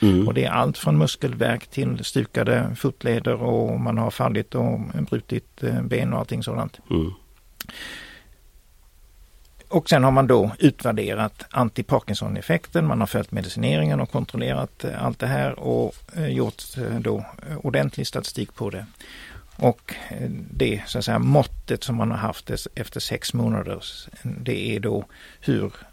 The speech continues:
Speaker 2: eh, symptomen yttrar sig när man har varit utan medicinering i,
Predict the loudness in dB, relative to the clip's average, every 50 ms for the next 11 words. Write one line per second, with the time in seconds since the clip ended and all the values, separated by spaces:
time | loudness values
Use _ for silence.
0 | _ _ -14 -10 -8 -6 -4 -4 -2 -2 -4 -4 -2 0 2 2 2 2 0 0
1 | 0 0 0 0 -2 -2 -2 -2 -4 -6 -4 -4 -4 -4 -4 -4 -6 -8 -10 -10
2 | -14 -10 -6 -4 -4 -2 -2 -2 -2 -2 -2 -2 -2 -4 -6 -6 -8 -8 -8 -6
3 | -4 -4 -2 -2 -2 -4 -4 -6 -4 -4 -4 -4 -4 -6 -6 -8 -12 -16 -16 -14
4 | -14 -14